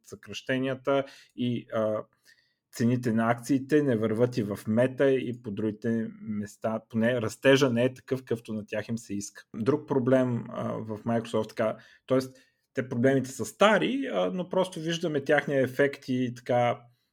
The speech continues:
м, съответно, като уволнени хора и така нататък. А, три четири три Industries, а, това са те, които правят Halo, а, тая компания, с-, суб-, субсидиари на Microsoft, не знам как е на български,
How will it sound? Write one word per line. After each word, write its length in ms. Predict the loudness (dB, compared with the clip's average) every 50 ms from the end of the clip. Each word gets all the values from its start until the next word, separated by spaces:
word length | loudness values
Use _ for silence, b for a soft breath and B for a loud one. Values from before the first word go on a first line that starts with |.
| _ _ _ -10
м, 360 | -6 -4 -4 -4 -4 -6 -8 -12 -14
съответно, 640 | -8 -6 -6 -6 -2 -2 -2 -2 0 -4 -4 -4 -6 _
като 220 | -14 -12 -6 -4
уволнени 560 | -4 -2 0 0 0 2 2 2 2 2 0 -2
хора 360 | -2 -2 0 2 2 2 0
и 60 | 0
така 200 | -2 -2 -2 -2
нататък. 420 | -2 -2 -2 -4 -4 -4 -6 -10 -10 B B B B B B B
А, 380 | -4 0 2 2 2 2 0 -2
три 160 | -4 -4 0
четири 400 | 2 2 2 2 0 -4 -8 -4
три 140 | 0 0 2
Industries, 960 | 2 2 0 0 0 0 -2 -2 -4 -2 -2 -2 -2 -2 -6 -8 -6 -4
а, 180 | -2 -2 -2 -2
това 200 | -2 -2 -2 -2
са 140 | -2 -4 -2
те, 160 | -2 -2 0
които 260 | -2 -4 -6 -6 -8
правят 240 | -4 -2 -2 -2 -2
Halo, 480 | -4 -6 -4 -4 -2 -4 -4 -4 -6 -8 -8 _ _ _ _ _ _ _ _ _
а, 200 | -12 -10 -10 -10
тая 260 | -6 -4 -4 -4 -4
компания, 680 | -6 -8 -6 -4 -4 -4 -2 -2 -2 -2 -2 -2 -4 -6 B B B B B
с-, 400 | _ -20 -18 -16 -16 -16 -16 -16
суб-, 360 | -16 -10 -6 -6 -6 -6 -6 -14
субсидиари 840 | -8 -8 -8 -8 -8 -6 -4 -2 -2 0 2 2 2 2 2 0
на 120 | -2 -4
Microsoft, 640 | -4 -4 -4 -6 -8 -10 -14 -18 -12 -10 -10 -10 -8 -8
не 80 | -8
знам 220 | -8 -6 -8 -8 -10
как 240 | -10 -14 -16 -16 -14
е 40 | -12
на 100 | -12 -12
български, 540 | -8 -6 -6 -6 -6 -8 -10 -14 -20 _